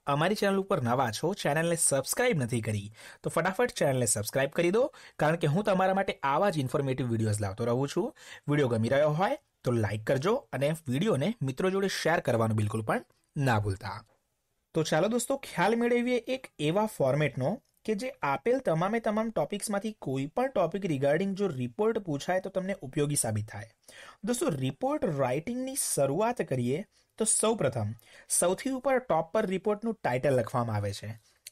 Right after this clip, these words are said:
ટાઇટલ કેવી રીતે લખાય? તો ધારો કે આપણને રિપોર્ટ આપેલ છે Celebration of Sports Day, તો આપણે અહીં લખી દેવાનું ટાઇટલની જગ્યાએ કે Report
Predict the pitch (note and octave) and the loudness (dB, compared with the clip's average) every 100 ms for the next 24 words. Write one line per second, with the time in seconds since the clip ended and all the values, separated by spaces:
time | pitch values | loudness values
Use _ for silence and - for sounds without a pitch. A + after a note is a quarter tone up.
0 | - - A2+ - G3 G#3+ A3 A3 G#3 G#3 | -6 0 2 2 2 0 2 0 2 0
1 | A#3+ - - - - A3 D3 E3 A3 A3+ | -2 -6 -20 -18 -4 -2 0 0 0 2
2 | A3 A3 A#3 C#3+ C3 G3+ G#3 F#3+ G#3 G#3 | 0 0 -2 0 -2 0 0 0 0 -2
3 | A#3 D3+ D#3 F#3 F#3+ G3+ G#3 - - C#3 | 0 2 2 0 -2 -2 -2 -4 0 0
4 | - A#2+ E3 - - - - - A#3 - | 0 -4 -6 -8 -20 -20 -20 -4 -2 -2
5 | - D3+ - G#3+ F3+ C#3 C3 C3+ C#3 D3 | -2 -2 2 2 4 2 2 2 2 2
6 | C3 B2+ B2+ A#2+ A2+ A#2+ D#3 C4+ _ - | 0 2 0 0 0 0 0 -2 _ -20
7 | _ - G3 C#3+ C#3+ - B3 B3+ B3+ | _ -2 0 0 -2 0 2 2 0